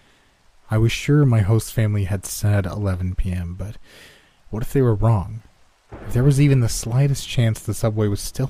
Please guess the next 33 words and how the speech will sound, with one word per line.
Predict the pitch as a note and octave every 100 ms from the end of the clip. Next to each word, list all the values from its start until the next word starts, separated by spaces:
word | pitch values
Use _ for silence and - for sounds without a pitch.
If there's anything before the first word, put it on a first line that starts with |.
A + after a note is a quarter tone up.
| D3+
open, | A2+ A#2+ A2 G2+ - - - - -
I'd | B2+ A2
go | A2+ A2
and | G2+
take | A2 G#2 G#2+
it. | G#2+ - - _ - _ _ _ _ _ -
If | G2 B2
not, | C3 A2 A#2+ - - -
hopefully | F#2 A2 F#2+
I'd | F#2 F#2
be | F#2
a | F#2
good | F#2 F#2
spot | - F2+ F#2
to | -
catch | F#2+ -
a |
cab. | - G2 - G2+ - _ _ _ _ _ _ _ _ _ _ _ - -
As | G#2+ A2+
I |
approached | A2+ - C#3+ -
the | C3
subway | C3 A2+ A2
station, | G#2 G#2+ G2+ - G#2+ G2+
I | G#2
saw | - G#2
promising | - - B2+ C#3 - B2
fluorescent | A2+ A2 G#2 G#2 G2 G2
lights | G2+ -
glowing | - G#2 A2 G#2+ G#2
from | - F#2+
its | -
depths. | - G2+ G#2 - -